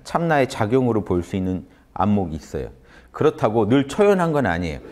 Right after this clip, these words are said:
예, 선정의 힘도 약하고 강하고가 있기 때문에, 그래서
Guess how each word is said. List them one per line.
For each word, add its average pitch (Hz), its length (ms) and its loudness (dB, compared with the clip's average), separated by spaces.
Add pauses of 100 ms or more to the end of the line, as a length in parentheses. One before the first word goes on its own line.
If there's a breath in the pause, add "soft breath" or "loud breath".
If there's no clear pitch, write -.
(280 loud breath)
예, 98 80 0
선정의 196 520 2
힘도 160 260 0
약하고 127 440 2
강하고가 101 440 0
있기 85 200 -6
때문에, 87 560 -4 (180 loud breath)
그래서 - 200 -2